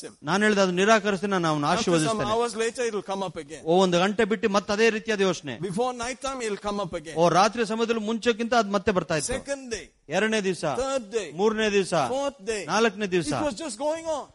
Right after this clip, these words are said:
Speaker 2: ಆ ರೀತಿಯಾಗಿ ಬರ್ತಾನೆ ಇತ್ತು.
Speaker 1: Amen.
Speaker 2: Amen.
Speaker 1: My relatives were telling her to, to tell me to take a loan.
Speaker 2: ಓ, ನನ್ನ ಸಂಬಂಧಿಕರು ನನ್ನ ಹೆಂಡತಿಗೆ ಹೇಳ್ತಾ ಇದ್ರು, "ನೀರು ಲೋನ್ ತಗೊಳಕ್ ಹೇಳು" ಅಂತ.
Speaker 1: And, and she said, "No, we decided no loan."
Speaker 2: ಓ, ನಾವ್ ಅವ್ರು ಹೇಳಿದ್ರು, "ನಾವು ನಿರ್ಧಾರ ಮಾಡ್ಕೊಂಡಿದ್ವಿ, ಯಾವುದೇ ಕಾರಣಕ್ಕೂ ಲೋನ್ ತಗೊಳ್ಳಲ್ಲ" ಅಂತ.
Speaker 1: Amen.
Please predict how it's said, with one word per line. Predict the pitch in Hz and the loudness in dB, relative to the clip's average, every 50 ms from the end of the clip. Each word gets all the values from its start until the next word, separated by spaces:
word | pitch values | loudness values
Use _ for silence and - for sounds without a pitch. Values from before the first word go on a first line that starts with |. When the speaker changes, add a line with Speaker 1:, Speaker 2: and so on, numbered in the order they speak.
| _ | _
Speaker 2:
ಆ | 165 196 | 2 4
ರೀತಿಯಾಗಿ | 226 247 208 254 247 202 | 4 4 6 4 4 4
ಬರ್ತಾನೆ | 185 226 247 - 302 285 277 | 4 0 2 2 2 2 2
ಇತ್ತು. | 262 - - 170 139 113 95 - - | 0 0 -4 -4 -4 -4 -6 -10 -10
Speaker 1:
Amen. | 190 247 262 269 262 294 370 453 - _ 131 | -8 -6 -6 -6 -6 -6 -8 -10 -14 _ -8
Speaker 2:
Amen. | 139 156 160 156 147 131 117 | -6 -6 -4 -4 -6 -6 -4
Speaker 1:
My | 214 240 247 | -4 -4 -4
relatives | 233 240 262 277 294 277 - 294 294 233 | -4 -6 -6 -6 -6 -8 -8 -10 -10 -4
were | 233 254 240 240 - 240 | -2 -2 -2 -2 -2 -6
telling | 254 262 294 294 262 | -4 -4 -6 -8 -10
her | 226 233 254 262 254 | -6 -4 -2 -2 -2
to, | - - 233 214 190 - _ _ _ - | -4 -6 -8 -8 -8 -10 _ _ _ -14
to | 226 220 | -14 -12
tell | - - 247 269 285 285 | -8 -6 -4 -4 -2 -4
me | 269 254 254 | -4 -6 -8
to | - 226 208 | -10 -12 -12
take | - 233 240 247 247 | -8 -6 -8 -6 -4
a | 262 240 | -2 -2
loan. | 233 226 233 240 220 160 - _ _ _ _ | 0 0 0 -2 -4 -6 -10 _ _ _ _
Speaker 2:
ಓ, | 180 208 226 | 0 0 2
ನನ್ನ | 220 214 208 208 196 175 | 4 4 4 4 4 2
ಸಂಬಂಧಿಕರು | 165 - 208 214 240 247 226 233 202 233 226 226 | 2 2 2 2 2 2 2 2 4 4 4 4
ನನ್ನ | 214 208 202 202 | 4 4 4 4
ಹೆಂಡತಿಗೆ | 185 196 214 196 226 233 220 | 4 4 2 2 0 2 2
ಹೇಳ್ತಾ | 220 214 220 220 | 2 4 2 2
ಇದ್ರು, | 214 208 208 202 | 4 4 4 4
"ನೀರು | 196 202 196 180 185 | 6 4 4 6 6
ಲೋನ್ | 185 202 233 247 247 208 | 8 8 8 6 4 4
ತಗೊಳಕ್ | 233 226 226 220 - - | 4 4 4 4 4 2
ಹೇಳು" | 208 208 208 202 | 2 4 4 2
ಅಂತ. | 185 165 147 135 113 95 - _ - | 2 0 -2 -6 -6 -6 -8 _ -16
Speaker 1:
And, | 202 220 233 226 214 | -14 -14 -14 -12 -12
and | 196 202 208 | -12 -12 -10
she | 196 - 262 254 | -10 -12 -10 -8
said, | - 233 226 190 | -8 -8 -8 -8
"No, | 185 208 233 247 247 233 | -6 -2 -2 0 0 0
we | 196 202 220 | -2 -4 -6
decided | 180 196 185 - 208 220 233 226 214 175 | -8 -10 -10 -8 -8 -6 -6 -6 -8 -6
no | 180 202 233 | -4 -2 0
loan." | 240 220 196 170 143 107 - _ _ _ | 0 0 0 -2 -4 -6 -12 _ _ _
Speaker 2:
ಓ, | 175 202 214 | 2 4 4
ನಾವ್ | 202 202 208 202 196 | 6 6 6 6 6
ಅವ್ರು | 208 214 214 202 | 6 6 6 6
ಹೇಳಿದ್ರು, | 208 220 226 208 208 | 6 4 4 4 4
"ನಾವು | 208 190 180 | 2 2 2
ನಿರ್ಧಾರ | 185 202 180 233 233 226 | 0 0 2 4 4 4
ಮಾಡ್ಕೊಂಡಿದ್ವಿ, | 214 214 208 180 208 208 202 196 190 | 4 2 0 0 0 0 0 2 2
ಯಾವುದೇ | 180 180 202 220 226 214 | 4 4 4 4 2 0
ಕಾರಣಕ್ಕೂ | - 208 208 208 180 202 | 0 -2 -2 -2 0 2
ಲೋನ್ | 190 190 208 202 185 | 2 2 2 2 0
ತಗೊಳ್ಳಲ್ಲ" | 196 175 180 185 180 175 165 165 | -2 -2 0 0 2 2 2 2
ಅಂತ. | 156 139 127 - | 0 0 -2 -8
Speaker 1:
Amen. | 110 101 208 240 240 240 240 247 - | -6 -4 -4 -4 -2 -4 -4 -4 -6